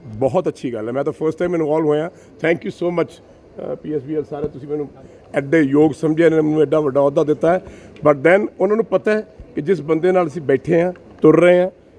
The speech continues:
ਜਿਸ ਬੰਦੇ ਦੇ ਨਾਲ ਅਸੀਂ ਸਾਂਝ ਪਾਈ ਹੈ, ਉਹਨੂੰ ਐਡੀ ਵੱਡੀ ਚੀਜ਼ ਦਿੱਤੀ ਹੈ, ਤਾਂ ਮੈਨੂੰ, ਉਹਨਾਂ ਨੂੰ ਵੀ ਪਤਾ ਹੋਊਗਾ ਕਿ ਮੈਂ ਕੀ ਚੀਜ਼। ਸੋ ਮੈਂ ਉਹ ਬੰਦਾ ਜਿਹੜਾ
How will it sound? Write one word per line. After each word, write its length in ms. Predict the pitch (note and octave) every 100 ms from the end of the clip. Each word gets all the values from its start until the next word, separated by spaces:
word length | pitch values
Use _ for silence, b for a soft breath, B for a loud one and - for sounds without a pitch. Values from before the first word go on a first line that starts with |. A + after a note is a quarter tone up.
| - B2+
ਜਿਸ 180 | C3+
ਬੰਦੇ 240 | B2+ D3 D#3+
ਦੇ 100 | D#3+
ਨਾਲ 280 | D3+ D#3 D3
ਅਸੀਂ 200 | - C#3
ਸਾਂਝ 320 | C#3+ D3+ D#3
ਪਾਈ 360 | - A#2+ C#3
ਹੈ, 120 | D#3+ F3 B B
ਉਹਨੂੰ 220 | C4 E3+ E3+
ਐਡੀ 200 | D#3 D#3+
ਵੱਡੀ 280 | D#3+ D#3
ਚੀਜ਼ 340 | D3 - C#3+ B2+
ਦਿੱਤੀ 280 | C3+ - D#3
ਹੈ, 40 |
ਤਾਂ 140 | D#3
ਮੈਨੂੰ, 360 | C#3 C#3 D3 D#3+ -
ਉਹਨਾਂ 140 | D3+
ਨੂੰ 100 | D3+
ਵੀ 60 | E3
ਪਤਾ 200 | D3 C#3
ਹੋਊਗਾ 200 | C3+ C3
ਕਿ 80 | C#3+
ਮੈਂ 160 | C3
ਕੀ 180 | C3 A#2+
ਚੀਜ਼। 280 | - A#2+ - - - B B -
ਸੋ 100 | A#2+ A#2+
ਮੈਂ 260 | C3+ D3 D3+
ਉਹ 100 | D#3
ਬੰਦਾ 400 | C#3+ C#3+ D3+ E3+ B B B B A#2
ਜਿਹੜਾ 580 | C#3+ F3+ G3+ G#3 G#3